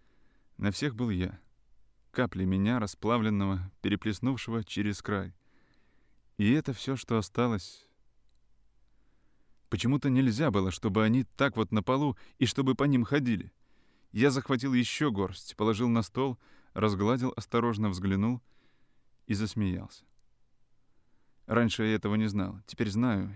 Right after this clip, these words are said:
и вы это знаете. Смех бывает разного цвета. Это только далёкое эхо взрыва внутри вас. Может быть, это праздничные, красные, синие, золотые ракеты.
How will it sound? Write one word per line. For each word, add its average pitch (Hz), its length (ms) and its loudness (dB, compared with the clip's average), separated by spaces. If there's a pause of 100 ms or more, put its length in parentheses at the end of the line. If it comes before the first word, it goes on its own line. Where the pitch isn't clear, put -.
(100)
и 113 100 2
вы 127 160 2
это 98 200 -2
знаете. 92 440 -8 (640)
Смех 123 300 2
бывает 139 340 0
разного 92 340 -2
цвета. - 460 -12 (580)
Это - 240 -4
только 151 300 0
далёкое 147 560 0
эхо 147 360 -2
взрыва 113 440 0
внутри 95 360 -2
вас. 92 380 -8 (560)
Может 135 280 2
быть, 131 240 -2
это 107 180 0
праздничные, 107 680 0
красные, 98 680 -2 (360)
синие, 98 520 2
золотые 98 500 0
ракеты. 98 480 -6